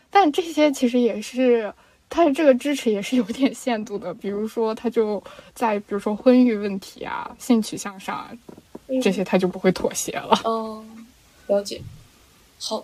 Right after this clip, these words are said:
Speaker 2: 的，那我们第五个固定问题，然后就是，其实前面你也有提到，就是这个问题是一个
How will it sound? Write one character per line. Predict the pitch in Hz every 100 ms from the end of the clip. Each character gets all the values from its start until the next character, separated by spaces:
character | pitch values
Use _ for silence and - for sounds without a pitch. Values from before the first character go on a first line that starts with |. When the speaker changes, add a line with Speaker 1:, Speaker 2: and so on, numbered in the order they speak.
| -
Speaker 2:
的， | 254 254 - -
那 | 254 240 220 208 202
我 | 202
们 | 208 208 220
第 | 330
五 | 233 165
个 | 233 202 -
固 | 160
定 | 214 208
问 | 202
题， | 196 - - -
然 | 185
后 | 190 190 - -
就 | 208
是， | 196 -
其 | -
实 | 269 294
前 | 269 262
面 | 262
你 | 226
也 | 202
有 | 180
提 | - 196
到， | 196 -
就 | 196
是 | 196 196
这 | 196
个 | 202
问 | 202
题 | 196
是 | 190 185 180
一 | 175
个 | 185 180